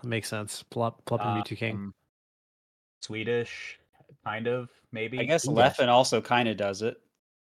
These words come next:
Speaker 1: These days.
Speaker 3: Yeah.
Speaker 2: Yeah. And then, like, the only ca-, the only real characters on this list are, like, yeah, it'd be, like,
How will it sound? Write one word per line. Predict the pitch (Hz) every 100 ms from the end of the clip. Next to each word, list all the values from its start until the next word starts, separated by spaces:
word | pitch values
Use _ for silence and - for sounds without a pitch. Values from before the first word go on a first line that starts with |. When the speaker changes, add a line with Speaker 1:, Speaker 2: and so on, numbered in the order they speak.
| -
Speaker 1:
These | 143 120
days. | 113 104 - - _ _ _ -
Speaker 3:
Yeah. | 110
Speaker 2:
Yeah. | 120 143 143 143 139 - _ _ _ _ _ -
And | 113 117
then, | 120
like, | 117 110 104 - - _ _ -
the | 117
only | 147 165
ca-, | 156 120
the | 113
only | 127 156
real | 113 113
characters | 120 110 110 98
on | 101
this | 92 -
list | 107 -
are, | 90
like, | 87 85 - _ _ _ _ _ _ _ _ _ _ -
yeah, | 110
it'd | 92 82
be, |
like, | 90 87